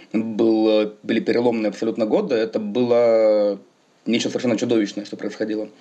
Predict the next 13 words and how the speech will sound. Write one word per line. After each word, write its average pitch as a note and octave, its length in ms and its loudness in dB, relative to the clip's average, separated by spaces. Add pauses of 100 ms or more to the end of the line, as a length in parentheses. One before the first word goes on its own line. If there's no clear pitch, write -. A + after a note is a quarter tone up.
(260)
Остальные C#3+ 480 2
войны D3+ 180 4
всё-таки C3 320 -2
они A#2+ 160 2
были, B2 360 0 (300)
ну, C3 420 4
х-, A#2+ 220 -6
хреново G#3 400 2
сравнивать A#2 420 0
войны A#2 260 0
по - 80 -2
масштабу, A2+ 500 0
да, E3+ 320 4